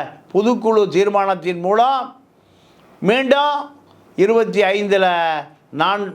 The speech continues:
ம-, நான் மட்டும்தான் பொதுச் செயலாளர், நான் மட்டும்தான் சர்வாதிகாரி, நான் மட்டும்தான் ஜெயலலிதாவினுடைய சாட்டையை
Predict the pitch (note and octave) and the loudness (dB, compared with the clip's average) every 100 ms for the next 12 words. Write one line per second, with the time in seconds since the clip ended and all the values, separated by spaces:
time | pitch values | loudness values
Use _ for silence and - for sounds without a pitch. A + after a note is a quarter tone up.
0 | D#3+ E3 E3 D#3 F#3 F#3+ E3 E3 F#3+ F#3 | -6 -4 -2 0 0 0 -4 -4 -4 0
1 | G3+ G#3 D#3+ D#3 - C#3 B2+ A2+ G#2 - | 0 0 -6 -6 -4 -2 -2 -4 -8 -16
2 | _ _ _ _ _ - - D#3+ F3+ F3+ | _ _ _ _ _ -14 -4 -2 0 0
3 | G#3 G#3 A3 A#3 F3+ F3+ F3 D#3+ C3 A#2+ | 0 2 2 2 0 0 0 0 -2 -6
4 | G#2+ F#2 _ _ _ _ _ D3+ F3+ G3 | -6 -14 _ _ _ _ _ -2 0 0
5 | G3 G3+ G#3+ A3+ A#3+ G3+ G#3 G3+ G3 F3+ | 0 2 2 0 0 0 0 2 0 0
6 | E3+ E3 D3+ - _ - E3+ F#3 F#3 F3 | -2 0 -2 -6 _ -4 -4 -2 -2 -2